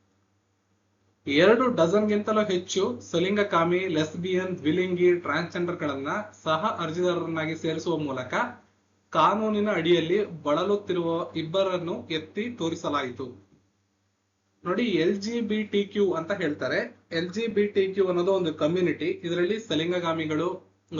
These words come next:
ದ್ವಿಲಿಂಗಿಗಳು, ಆ, ಇವರೆಲ್ಲ ಬರ್ತಾರೆ. ಟ್ರಾನ್ಸ್‌ಜೆಂಡರ್ಸ್ ಅಂತ ಹೇಳ್ತೀವಲ್ಲ, ಅವರೆಲ್ಲ ಬರ್ತಾರೆ.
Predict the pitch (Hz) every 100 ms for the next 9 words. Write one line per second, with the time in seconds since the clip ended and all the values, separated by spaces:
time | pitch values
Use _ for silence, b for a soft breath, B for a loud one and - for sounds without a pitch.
0 | 143 151 175 190 175 160 170 175 - _
1 | _ _ _ - 147 147 156 170 180 156
2 | 147 135 151 - - 151 180 - 175 170
3 | 175 156 151 147 160 151 135 170 185 131
4 | 123 143 240